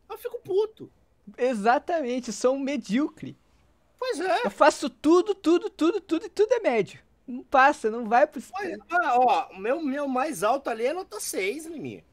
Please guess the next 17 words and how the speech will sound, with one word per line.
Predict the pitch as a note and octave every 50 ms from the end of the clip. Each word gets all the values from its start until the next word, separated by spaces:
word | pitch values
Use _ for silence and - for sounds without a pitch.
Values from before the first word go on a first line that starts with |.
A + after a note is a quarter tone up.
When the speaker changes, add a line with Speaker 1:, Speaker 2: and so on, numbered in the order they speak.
| _ _ _ _ _ _ _ _ _ -
Speaker 2:
Exato. | A3 A#3+ G#3 - F3
Speaker 1:
Ó, | E3+ F#3+
o | C4
meu | F#4 B4
cenário | - - A4+ G4+ - G#3+ A#3+ D4+ D#4 B3
Speaker 2:
Sim. | G3+ A#3
Speaker 1:
aqui, | A3+ C4 D#4+ -
pô, | - - C4+ D3+ A#2
olha | A2 C#3 A3 D4+ E4+ D#4
essa | C4+ B3 - B3+ G3+
merda. | F#3 G#3 B3 C4 B3+ G#3+ E3+ B2 G2+ - _ _ _ _ _ _ _ _ _ _ _ _ _
Porra, | E4 D#4 D4+ C#4 A#3 G#3+ F#3+ - E2 - _
tá | - B3+ _ _
tudo | - E4+ G4+ G4+
cagado | - - E4+ B3 C3+ B2 D#3 F#3+ A#3+ A#3+ F3+ A#2+
aqui | G#2 _ _ - C#3 F3
também. | - - A#2 G2 G#2 B2+ D#3 G3 F#3+ D3+ A2+ F#2+ -